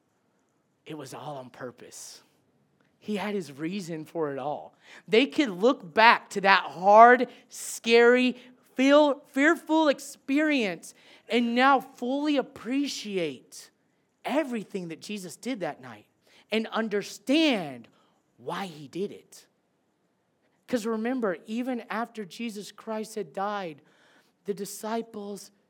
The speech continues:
still had doubt. Remember, mission over method, we talked about that.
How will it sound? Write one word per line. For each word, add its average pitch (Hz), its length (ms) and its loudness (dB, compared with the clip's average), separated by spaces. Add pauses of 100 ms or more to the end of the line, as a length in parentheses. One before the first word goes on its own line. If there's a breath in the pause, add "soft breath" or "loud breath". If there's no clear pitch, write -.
(160)
still - 520 -6
had 180 240 -10
doubt. 190 480 -12 (640)
Remember, 226 580 0 (1300)
mission 214 380 -6
over 196 180 -4
method, 202 460 -6
we 175 100 -10
talked 185 380 -8
about 208 300 -4
that. 220 400 -10